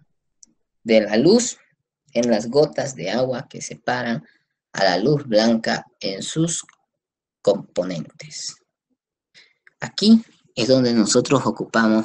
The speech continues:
algunas ecuaciones de óptica y obviamente trabajamos, fíjense, acá, por ejemplo, tengo la gota de agua. Primero, antes que nada, tengo la gota de agua,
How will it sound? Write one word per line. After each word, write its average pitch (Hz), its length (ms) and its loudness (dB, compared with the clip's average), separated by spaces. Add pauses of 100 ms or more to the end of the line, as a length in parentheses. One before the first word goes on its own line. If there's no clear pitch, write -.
(160)
algunas 101 460 -4
ecuaciones 107 560 2
de 85 180 -4
óptica - 600 -4 (420)
y 110 140 4
obviamente 120 480 4
trabajamos, 110 720 -2 (140)
fíjense, 107 580 -6 (500)
acá, 117 320 -2
por 101 120 -4
ejemplo, 98 240 -10
tengo 123 240 2
la 104 140 4
gota 135 380 2
de 113 140 4
agua. 82 180 0
Primero, 120 300 0
antes 127 220 -6
que 113 100 -6
nada, 82 260 -6
tengo 101 220 -6
la 98 120 -2
gota 143 340 2
de 131 120 2
agua, 139 400 0